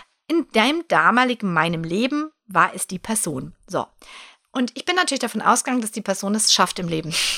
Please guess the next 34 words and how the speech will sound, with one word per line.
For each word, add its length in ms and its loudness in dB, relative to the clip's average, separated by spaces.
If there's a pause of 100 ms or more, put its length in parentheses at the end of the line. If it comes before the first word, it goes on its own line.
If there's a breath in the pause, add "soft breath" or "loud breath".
(180)
<laughs> 420 -20
Alles 200 0
erreicht. 400 -4 (200)
Ja? 120 2 (1040 loud breath)
Das 220 0
Geniale 440 4
ist, 220 -2
wenn 100 0
du 80 0
die 120 -6
Person 260 -8
nach 180 -4
Jahren 260 0
wieder 220 2
triffst. 360 -6 (160)
Ich 160 -2
habe 180 4
diese 220 -4
Person 260 -8
nach 140 -8
Jahren 320 -8
wieder 200 -4
getroffen. 540 -8 (640 loud breath)
Damals 500 4
hatte 220 -2
ich, 460 -6 (800)
stand 280 -2
ich 180 -8
kurz 320 -4
davor, 840 -2
jetzt 160 -14
muss 140 -12
ich 100 -18
überlegen, 500 -8